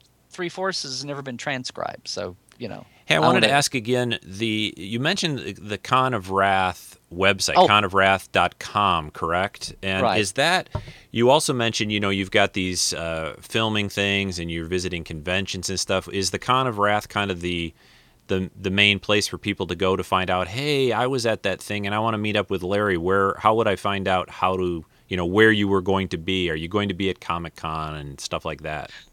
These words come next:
Speaker 1: Well, right. Well, I do have my, my name site, larry nemecek dot com, and the Con of Wrath actually is a page, a couple of pages there. So if you're
Speaker 2: Okay.
Speaker 1: at the con of wrath dot com, you'll,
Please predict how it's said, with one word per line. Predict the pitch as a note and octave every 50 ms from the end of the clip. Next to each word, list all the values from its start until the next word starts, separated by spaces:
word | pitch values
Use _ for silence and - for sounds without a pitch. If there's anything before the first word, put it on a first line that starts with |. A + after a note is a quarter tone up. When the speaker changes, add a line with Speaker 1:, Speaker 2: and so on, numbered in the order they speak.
| _ _ _ -
Speaker 1:
Well, | F#3 F#3
right. | G3+ F#3 D#3 C#3+
Well, | D3 D3+ D#3 E3
I | D3+ E3 F3+
do | E3+ G#3 G#3+
have | F#3 F#3 D#3 D3
my, | D3 C#3+ C#3 C#3 - -
my | D3 C#3 C3+ C3+
name | C3 C3+ C#3+ C#3+ C#3+ C#3
site, | B2+ - C3 G#2+ G#2 -
larry | - A#2+ B2 B2 B2 B2
nemecek | B2 A#2+ A#2 - - - A2+ G#2+ - A2+
dot | A#2+ A2+ G#2 -
com, | - - A#2 G2+ F#2 F2+ F2+ G#2 A#2 _ _ _ _ _ - - _ _ _ _ _ _ _ _
and | - A#2+ A#2+ A#2+
the | A#2+ A#2+
Con | - - D3+ C#3 C#3 C3+
of | A2+ B2
Wrath | B2+ A#2+ A#2 A#2 -
actually | B2 A2 A2+ - - - A#2 A2
is | G#2+ G2 G#2
a | F#2+
page, | - - B2 A2+ G#2+ G2+ - - - - _ _ _ _ _ _ -
a | C#3+
couple | - - C#3+ - A#2+
of | G#2+ -
pages | B2+ A#2 A2 G2+ G#2+ G#2 G2+ G2
there. | G2 G#2+ G2+ F2+ E2+ F2 G2
So | - - - A#2 G#2+ G#2 G#2+
if | G#2 A#2+ G#2+
you're | G#2 - C3
Speaker 2:
Okay. | B2+ -
Speaker 1:
at | F#2+ F#2+
the | -
con | - - D3 C#3 C3
of | A#2 A2
wrath | A#2+ B2 B2+ A#2+ A#2 - - -
dot | B2+ A#2+ G2+ -
com, | - C#3 B2+ B2 A#2 A2+
you'll, | G#2+ A2 G#2+